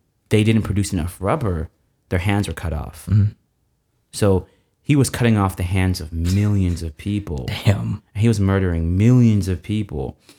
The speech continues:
Speaker 1: And even before the Holocaust, Germany, they were doing experiments on Africans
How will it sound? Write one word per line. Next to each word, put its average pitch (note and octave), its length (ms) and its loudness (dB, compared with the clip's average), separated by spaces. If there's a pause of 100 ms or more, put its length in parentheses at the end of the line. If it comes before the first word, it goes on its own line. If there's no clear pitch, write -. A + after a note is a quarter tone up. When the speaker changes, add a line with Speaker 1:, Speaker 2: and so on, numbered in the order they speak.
(180)
Speaker 1:
And A2 280 2 (200)
even C#3+ 320 4
before B2+ 360 0
the A#2 80 0
Holocaust, G2 760 -4
Germany, G2 760 0 (720)
they A#2+ 120 2
were B2 100 6
doing A2+ 180 4
experiments G2 560 -2
on F#2 80 -4
Africans F2 840 -6